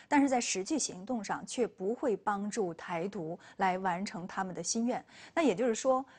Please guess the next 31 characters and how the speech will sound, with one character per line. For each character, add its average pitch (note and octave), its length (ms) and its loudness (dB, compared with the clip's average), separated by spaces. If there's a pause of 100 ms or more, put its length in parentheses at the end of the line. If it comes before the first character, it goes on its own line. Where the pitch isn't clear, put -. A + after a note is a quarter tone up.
挑 F3+ 260 4
事 - 160 0
儿 F4+ 120 4
的 G#3 100 2
意 G3+ 180 -2
味 F3 300 -4
非 A#3 140 4
常 E3 180 -6
明 E3+ 180 -8
显， - 240 -8 (120)
但 C#4+ 120 4
是 C#4 80 2
在 C4 140 2
实 G3 280 -2
际 E4+ 180 6
层 F3 220 -8
面 F#3 200 -6
呢， E3 80 -8
其 A3 160 -4
实 G#3 140 0
只 - 160 -8
是 - 120 -6
为 A3+ 100 2
了 G3 100 0
日 B3+ 160 -2
本 - 120 -8
自 A3 140 -4
身 C#4+ 300 -2
的 - 80 -6
利 - 120 -8
益。 - 240 -14